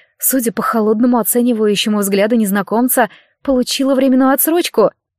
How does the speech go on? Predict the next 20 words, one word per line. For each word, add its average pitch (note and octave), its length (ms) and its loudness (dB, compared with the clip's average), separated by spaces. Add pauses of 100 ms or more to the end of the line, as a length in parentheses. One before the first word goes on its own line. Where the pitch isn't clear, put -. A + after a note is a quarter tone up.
(500)
«Магистр D#4+ 540 0
Марлин D#4+ 440 4
благодарит C#4 560 2
Триптона C#4 600 2
за B3 180 2
своевременную C4 840 2
помощь, D4 500 2
оказанную C#4+ 640 2
ее C#4 240 2
светлости. F#3 800 -2 (480)
Лекарство, B3 680 0
которое A#3+ 400 2
ты B3+ 160 2
дал A#3+ 240 2
Шате A#3+ 360 -2
Еве, F#3+ 300 0
спасло C#4 480 -2
ее D4 340 2
от A#3+ 100 0
гибели». G#3 580 2